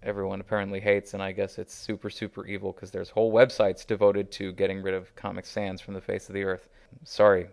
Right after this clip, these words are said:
guys, for any of you who were offended by that. So moving along, page two, I actually did backgrounds on the panels on this particular page, although they're not very good. I did them in charcoal.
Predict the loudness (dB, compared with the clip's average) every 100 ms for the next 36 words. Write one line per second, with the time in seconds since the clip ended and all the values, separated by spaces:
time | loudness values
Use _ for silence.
0 | -8 -6 -4 -8 _ _ _ _ -6 -4
1 | -6 -8 -10 -8 -8 -10 -8 -8 -6 -4
2 | -2 -2 -6 _ _ _ _ _ _ _
3 | _ 6 6 6 2 4 4 4 0 0
4 | 0 -2 -2 0 0 -4 -12 -8 -8 -6
5 | -4 0 4 4 4 2 -4 -4 -6 -6
6 | -6 -6 -8 -6 -6 -6 -8 -10 -8 -8
7 | -10 -18 -12 -8 -8 0 2 2 0 -4
8 | 2 2 2 -2 -2 0 0 2 2 2
9 | 0 -4 -6 -8 -2 -4 -2 -4 -4